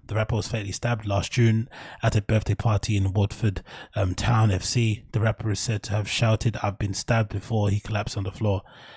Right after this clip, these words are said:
A security guard known as Laurie John Phillip, thirty-three, denies murdering Hy-, Hypo despite handing himself in, claiming to act in a s-, lawful self-defense." So he's claiming that maybe Hypo tried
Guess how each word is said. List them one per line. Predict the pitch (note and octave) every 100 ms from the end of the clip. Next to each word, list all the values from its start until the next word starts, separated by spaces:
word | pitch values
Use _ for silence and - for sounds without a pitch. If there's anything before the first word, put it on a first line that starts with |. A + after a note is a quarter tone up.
| - -
A | G#2
security | A2 B2+ A2+
guard | G#2 A2 G2+
known | G2+ G2
as | G2 G2+
Laurie | G#2+ G#2+ G#2 G2+ - _ _ - -
John | A2 G2+
Phillip, | - A2+ G#2
thirty-three, | - A2 G2 - A#2 G#2
denies | G2 G#2+ A2+
murdering | G#2+ G#2+ G2+ G2
Hy-, | G2 G2 - G#2+ -
Hypo | G2+ G2 G#2+
despite | G2+ F#2+ - G#2 G#2
handing | G#2+ G2
himself | G2 G#2 F#2+ A2+
in, | G2+
claiming | G2 A2 G2+ G2+
to | - G#2 -
act | G#2 -
in | G#2
a | G2
s-, | - - A2
lawful | G#2 G2+ G#2+ G2 - - - -
self-defense." | - G#2 F2+ G#2 - F#2+ A#2
So | - F#2+ F#2 - - _
he's | - C3 -
claiming | C#3 B2 A2+ G#2+
that | G2+
maybe | A2 G#2 G2+
Hypo | - A2 - G#2 F#2+
tried | - - G2+ G2+ -